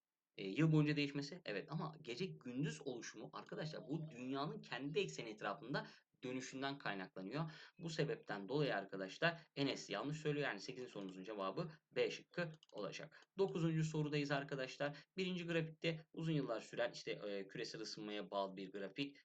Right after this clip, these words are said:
E, baktığında bin sekiz yüz seksenlerden iki bin on altıya kadar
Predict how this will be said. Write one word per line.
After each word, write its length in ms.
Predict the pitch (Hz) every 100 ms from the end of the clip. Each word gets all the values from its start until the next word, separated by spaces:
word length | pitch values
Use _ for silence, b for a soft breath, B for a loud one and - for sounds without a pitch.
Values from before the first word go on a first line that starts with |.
| _
E, 400 | - 60 58 - 117
baktığında 340 | 110 110 101
bin 260 | 113 110 107
sekiz 240 | 107 104
yüz 120 | 104
seksenlerden 760 | 104 95 101 98 95 90 123 127
iki 160 | - 113
bin 40 |
on 120 | 110
altıya 320 | 101 95 92
kadar 260 | 90 95 120